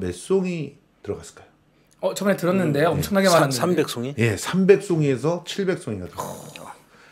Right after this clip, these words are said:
Speaker 1: 열 방울의 장미 에센셜 오일을 얻기 위해서, 어, 봄부터 소촉새가 그렇게 온 게 아니라
Speaker 2: 음.
Speaker 1: 장미꽃을 삼백 송이를 짜서 그걸 어, 어, 얻어낸다는
Speaker 2: 음.
Speaker 1: 거예요. 자, 이 로즈 오또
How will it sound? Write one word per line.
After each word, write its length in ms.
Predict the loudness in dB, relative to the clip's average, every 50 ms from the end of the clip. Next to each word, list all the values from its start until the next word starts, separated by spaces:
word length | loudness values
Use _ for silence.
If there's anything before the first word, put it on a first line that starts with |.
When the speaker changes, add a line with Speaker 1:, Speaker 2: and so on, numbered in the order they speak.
| _ 8 12
Speaker 1:
열 320 | 12 12 12 12 8 6
방울의 540 | 6 6 6 6 6 4 8 8 8 8 6
장미 420 | 4 2 2 4 4 4 4 4
에센셜 460 | 2 2 0 0 -2 -2 0 2 2
오일을 300 | 4 4 4 4 2 2
얻기 340 | 2 0 -2 -4 -4 -4 -2
위해서, 400 | -2 -2 -4 -4 -8 -10 -10 -12 _ _ _ _ _ _ _ -16
어, 140 | -14 -10 -4
봄부터 340 | 0 0 2 2 2 2 2
소촉새가 400 | 0 0 -2 -6 -2 0 0 2
그렇게 240 | 2 0 -2 -4 -2
온 100 | -2 0
게 80 | 0 -2
아니라 260 | -2 0 2 0 0 0 -4 -14
Speaker 2:
음. 60 | -16 -12
Speaker 1:
장미꽃을 880 | -6 -2 2 2 4 2 2 2 0 0 2 4 4 4 4 2 -4 -14 _ _
삼백 340 | -14 -8 -2 2 2 2 2
송이를 840 | 4 6 6 8 8 8 6 8 10 12 12 12 10 8 4 -4 -14 -20 -20 -20 -20 -20 -20 -20 -20 -20 _ 4
짜서 540 | 6 6 6 6 6 4 2 2 0 -10 -20 _ _ _ _ _ -4
그걸 240 | 0 4 8 8 8
어, 280 | 8 6 4 2 -2 -14 -20 -14 -10
어, 220 | -10 -10 -6 0
얻어낸다는 520 | 2 4 4 4 4 2 2 0 -2 -2 -4
Speaker 2:
음. 40 | -6
Speaker 1:
거예요. 440 | -8 -8 -8 -6 -4 -4 -4 -6 -8 -12 -18 -20 -18 -18 -18 -18 -20 -6 2
자, 320 | 4 6 6 6 4 0 -10 -20 -20 -20 -20 -20 _ _ 2
이 500 | 4 6 8 8 8 6 6 4 2 -2 -8 -12 0 6
로즈 440 | 8 10 10 10 8 6 6 6 6 6 6 6 6
오또 880 | 8 8 8 8 6 4 0 4 8 10 10 10 10 8 4 2 -4